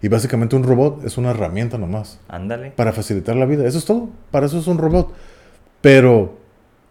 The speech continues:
Speaker 1: aquí entran conflictos. Por ejemplo, no sé si has visto esos videos de, de la compañía que se llama Boston Robot, Boston Dynamics.
Speaker 2: Boston Dynamics,
Speaker 1: Boston
Speaker 2: Simón.
Speaker 1: Dynamics,
Speaker 2: Boston
Speaker 1: ¿no?
Speaker 2: Dynamics.
Speaker 1: ¿Has visto los robots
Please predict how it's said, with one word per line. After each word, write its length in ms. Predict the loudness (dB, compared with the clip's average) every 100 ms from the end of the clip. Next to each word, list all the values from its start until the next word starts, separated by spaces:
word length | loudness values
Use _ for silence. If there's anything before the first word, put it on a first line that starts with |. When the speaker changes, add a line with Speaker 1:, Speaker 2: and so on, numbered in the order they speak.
| _
Speaker 1:
aquí 180 | -10 -4
entran 300 | -4 -4 -4
conflictos. 500 | -4 0 0 0 -4
Por 160 | 0 0
ejemplo, 180 | 2 2
no 80 |
sé 80 | 2
si 60 | 2
has 80 | 2
visto 220 | 2 2
esos 180 | 2 2
videos 340 | 4 6 6
de, 180 | 6 4
de 460 | 0 -10 -14 -8 0
la 180 | 0 0
compañía 500 | -2 -2 0 2 0
que 80 |
se 80 | -2
llama 240 | 0 2 2
Boston 400 | 2 0 -2 -4
Robot, 560 | 0 0 -2 -8 -10
Boston 460 | -10 -6 -6 -4 -2
Dynamics. 560 | -2 0 0 2 0
Speaker 2:
Boston 320 | 0 -2 -4 -12
Dynamics, 500 | -10 -10 -12 -14 -6
Speaker 1:
Boston 100 | -6
Speaker 2:
Simón. 200 | -4 -4
Speaker 1:
Dynamics, 360 | -2 -2 -2 -2
Speaker 2:
Boston 240 | -4 -6
Speaker 1:
¿no? 60 | -8
Speaker 2:
Dynamics. 300 | -10 -12 -10
Speaker 1:
¿Has 60 | -10
visto 180 | -6 -4
los 160 | -4
robots 400 | -4 -4 -6 -8